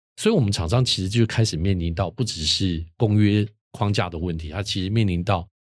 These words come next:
经贸的一个制裁的一个手段，跟实际它有没有办法做生意的一个问题。所以最近可能在产业常讨论的都是在这个界面上。可是我要重申的是，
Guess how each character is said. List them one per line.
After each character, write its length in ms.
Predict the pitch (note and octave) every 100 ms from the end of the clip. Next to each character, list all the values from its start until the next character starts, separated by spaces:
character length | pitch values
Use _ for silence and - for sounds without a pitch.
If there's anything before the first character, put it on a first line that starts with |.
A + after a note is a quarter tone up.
| _
经 180 | - A2+
贸 280 | A#2 A2 F#2+
的 140 | F#2+
一 180 | E2+ F2+
个 140 | F2+
制 220 | D#2+ G#2+ F#2
裁 280 | - D#2+ D#2+
的 120 | E2
一 120 | E2+
个 160 | F2 E2
手 220 | - -
段， 240 | G2+ F2
跟 260 | E2 F#2 F2+
实 240 | - -
际 220 | E2 A2+ G2
它 220 | - A2+
有 100 | E2
没 120 | F2+
有 60 | F2+
办 160 | G2+
法 120 | E2 D2
做 140 | - F2
生 200 | - F2
意 160 | E2+
的 120 | E2+
一 100 | E2
个 80 | D#2
问 160 | E2 E2
题。 180 | D#2+ D#2+ _
所 200 | - D3
以 100 | F3+
最 160 | C3+ G#3
近 140 | F3+
可 80 | B2+
能 80 | F2
在 100 | G#2+
产 200 | A#2+ E2
业 80 | F#2
常 200 | F2 F2
讨 140 | F2 D#2
论 120 | F#2+
的 140 | F2
都 180 | F2 F2
是 220 | F2 -
在 180 | E2 F#2
这 140 | D#2 G2+
个 120 | E2+
界 160 | D#2+ E2+
面 160 | E2
上。 160 | D#2+ E2
可 100 | -
是 100 | C3
我 60 | F3+
要 100 | D3
重 180 | A#2+ G2+
申 140 | C3
的 60 | G#2+
是， 220 | A#2